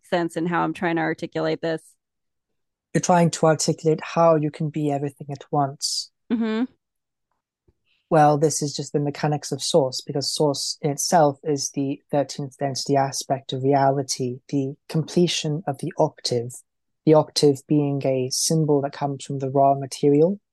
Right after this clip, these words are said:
Speaker 2: channeled between January of nineteen eighty-one and nineteen eighty-four. So in this terminology, we have the density that I am in, which is seventh density. And the
Speaker 1: Mm-hmm.
Speaker 2: seventh density consciousness is the higher self of all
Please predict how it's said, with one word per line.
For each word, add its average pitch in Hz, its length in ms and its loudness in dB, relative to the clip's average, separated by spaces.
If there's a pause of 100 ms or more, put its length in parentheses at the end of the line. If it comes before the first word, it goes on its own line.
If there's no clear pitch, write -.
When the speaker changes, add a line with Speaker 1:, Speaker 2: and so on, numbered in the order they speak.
(500)
Speaker 2:
channeled 135 280 -2
between 139 340 -4
January 139 400 0
of 131 120 -4
nineteen 135 320 -10
eighty-one 139 280 4
and 135 80 -2
nineteen 131 280 -6
eighty-four. 151 520 0 (640)
So 151 560 4 (480)
in 156 160 2
this 175 240 4
terminology, 151 920 2 (360)
we 147 80 -6
have 139 460 -2
the 135 400 -2 (300)
density 143 440 -4
that 139 140 0
I 135 180 0
am 135 180 -2
in, 143 120 -4
which 139 120 -8
is 131 100 -4
seventh 131 300 -4
density. 143 540 -6 (400)
And - 80 2
the - 60 4
Speaker 1:
Mm-hmm. 226 80 2
Speaker 2:
seventh 139 300 0
density 135 420 -6
consciousness - 880 -6 (120)
is 143 160 2
the 147 80 -2
higher 135 280 4
self 127 380 0
of 127 120 -4 (120)
all 151 540 6